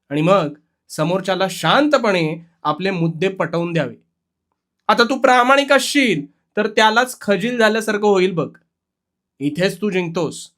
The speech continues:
प्रत्येक परिस्थिती शांतपणे हाताळणं हीच तुझी खरी सत्व परीक्षा आहे.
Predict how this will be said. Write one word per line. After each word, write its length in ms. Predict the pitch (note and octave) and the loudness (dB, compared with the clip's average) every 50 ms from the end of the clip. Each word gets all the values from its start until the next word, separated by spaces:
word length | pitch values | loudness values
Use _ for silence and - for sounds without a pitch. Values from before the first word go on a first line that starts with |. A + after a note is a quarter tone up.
| _ _ _ _ _ _ _ _ _ _ _ _ _ - | _ _ _ _ _ _ _ _ _ _ _ _ _ 0
प्रत्येक 520 | A#3 A#3+ A#3 A#3 - - D#4 D#4 D4+ - | 0 0 0 0 0 0 0 0 0 0
परिस्थिती 500 | C4+ B3 B3 B3 A#3+ C4 B3 G#3 B3 A#3+ | 2 2 2 0 0 -4 -8 -6 -6 -6
शांतपणे 720 | A3 - - A3 A3+ C#4 D#4+ F4 E4+ F4 E4+ D#4+ C#4 C4 | -6 -4 0 2 4 4 2 0 -2 -4 0 0 2 0
हाताळणं 640 | A#3+ G#3 G#3 G#3 - G#3+ G#3+ G3+ F#3+ F3 E3+ E3+ F3 - - _ _ _ _ | 2 0 -2 0 0 0 2 2 0 -2 -2 -4 -6 -8 -14 _ _ _ _
हीच 340 | C#3 E3+ B3 C#4+ C#4 - | -4 -2 -2 -2 -2 -4
तुझी 300 | - A3 G3+ F#3 A#3 A3+ A#3 | -6 -6 -4 -4 -4 -8 -8
खरी 260 | - D#3 E3 F#3+ G#3 | -8 -6 -4 -4 -4
सत्व 300 | - - F#3+ F#3+ F3+ F3 | -2 -4 -6 -4 -6 -8
परीक्षा 380 | E3+ F3 D#3+ D3+ D3 - - B2+ | -6 -6 -6 -6 -6 -8 -10 -12
आहे. 100 | G#2+ | -12